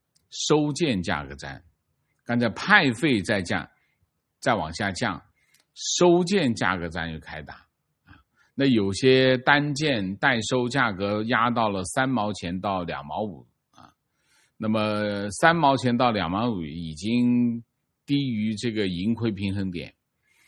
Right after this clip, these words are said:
与此同时，驿站原本更有利润空间的寄件业务也在萎缩。最终的结果是，业务量没有减少多少，但是利润在持续的被挤压。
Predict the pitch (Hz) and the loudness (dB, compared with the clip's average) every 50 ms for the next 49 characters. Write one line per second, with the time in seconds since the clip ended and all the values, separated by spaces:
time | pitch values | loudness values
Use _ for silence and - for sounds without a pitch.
0 | _ _ _ _ _ _ - 98 113 151 160 - - 107 95 98 104 127 135 123 | _ _ _ _ _ _ -2 2 2 2 2 2 -2 -4 -2 2 2 2 2 0
1 | - - 101 104 104 - _ _ 170 165 147 127 - 151 135 127 113 101 90 92 | -2 -4 -4 -6 -6 -6 _ _ -4 -2 -2 0 2 2 4 4 4 2 0 0
2 | 101 123 143 131 117 98 87 78 78 - _ - 185 165 143 120 101 85 87 107 | 0 0 0 -2 -2 -4 -4 -4 -6 -4 _ 0 2 2 2 2 0 0 0 0
3 | 131 131 117 107 107 104 - - 120 120 120 113 120 120 117 110 104 98 92 - | 0 2 2 2 0 -2 -2 -2 0 0 0 2 0 0 0 0 0 -2 -4 -4
4 | - - 214 214 170 135 120 139 147 127 117 107 107 110 104 92 80 78 76 71 | -8 -4 -2 -2 -2 -2 -2 0 0 2 2 4 4 2 2 0 -2 -4 -6 -8
5 | 71 78 - - 95 82 69 58 - - - 85 78 73 - _ _ _ _ _ | -8 -8 -6 -6 -6 -6 -8 -12 -16 -18 -16 -14 -14 -16 -16 _ _ _ _ _
6 | _ _ _ _ _ _ _ _ _ _ _ _ _ _ _ _ _ _ _ - | _ _ _ _ _ _ _ _ _ _ _ _ _ _ _ _ _ _ _ 2
7 | 170 165 143 156 175 170 160 135 - 110 123 139 123 107 95 92 90 - - 120 | 4 4 4 2 2 2 2 0 2 4 4 4 4 2 0 0 -2 -4 -4 -2
8 | 113 - - - 147 165 185 175 160 131 123 123 147 143 131 110 104 131 156 151 | -4 -4 -6 -6 -2 2 2 2 4 2 2 4 4 4 4 4 2 2 2 0
9 | 135 127 120 110 120 120 110 80 78 85 113 131 127 117 87 - - - _ _ | 0 0 0 -2 0 -2 -2 -4 -2 0 0 0 0 0 -2 -6 -6 -12 _ _
10 | _ _ _ _ _ _ _ _ _ _ _ _ 147 139 127 113 120 117 131 185 | _ _ _ _ _ _ _ _ _ _ _ _ 4 4 6 4 2 0 2 2
11 | 208 190 147 127 113 107 107 135 120 104 95 90 - - 110 113 113 135 131 110 | 2 4 4 4 2 2 2 2 2 2 0 -2 -6 -8 -8 -6 -4 -4 -4 -4
12 | 101 92 113 110 104 90 - 69 69 69 80 80 85 85 80 85 | -2 0 0 0 0 -2 -6 -10 -10 -8 -6 -6 -6 -6 -8 -14